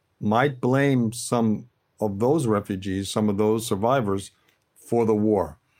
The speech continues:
So when my father went back to his village, he was telling me they would think that he's the one that caused the war,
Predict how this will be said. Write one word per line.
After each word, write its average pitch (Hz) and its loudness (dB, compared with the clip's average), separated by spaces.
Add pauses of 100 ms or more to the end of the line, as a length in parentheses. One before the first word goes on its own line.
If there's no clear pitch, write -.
(140)
So 107 -2
when 104 2
my 104 2
father 120 2
went 110 2
back 117 0
to 117 -4
his 107 0
village, 127 0 (480)
he 117 -2
was 117 -2
telling 120 0
me 117 0
they 117 0
would 110 -2
think 117 -4
that 101 -4
he's 131 -2
the 120 0
one 110 2
that 101 -4
caused 107 0
the 104 -4
war, 92 -6